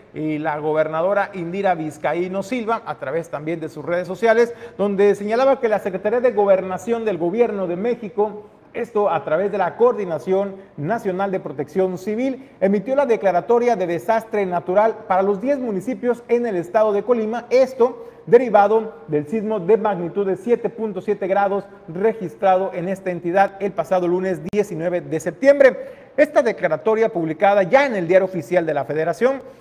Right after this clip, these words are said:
pues es parte del protocolo jurídico y legal para que se puedan otorgar los diferentes apoyos que permitan a la entidad, pues, hacer frente a la emergencia que se desarrolló.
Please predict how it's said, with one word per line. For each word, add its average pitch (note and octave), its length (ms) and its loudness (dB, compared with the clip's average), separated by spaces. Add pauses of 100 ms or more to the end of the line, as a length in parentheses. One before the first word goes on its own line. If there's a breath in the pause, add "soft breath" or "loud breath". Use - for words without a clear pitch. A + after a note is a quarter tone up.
(200 loud breath)
pues G3 540 6
es B3 160 -2
parte C4+ 300 0
del A3 160 4
protocolo A3+ 460 2
jurídico G#3 580 0
y A#3+ 260 -4
legal F#3 360 0
para D#3 280 0
que D#3 300 -4 (160 loud breath)
se F3 160 0
puedan A3 400 2
otorgar G3+ 560 0
los A#3+ 140 0
diferentes G#3+ 680 -2
apoyos A#3 480 0
que G3 80 -6
permitan G3+ 580 -2 (260 loud breath)
a G#3+ 120 0
la A3+ 80 0
entidad, G3 600 0 (180)
pues, G#3+ 160 -4
hacer B3+ 220 0
frente B3 500 2
a G#3+ 160 2
la G#3+ 220 2
emergencia F3 880 -4
que F3+ 280 -4
se - 380 -4 (100)
desarrolló. C3+ 640 -4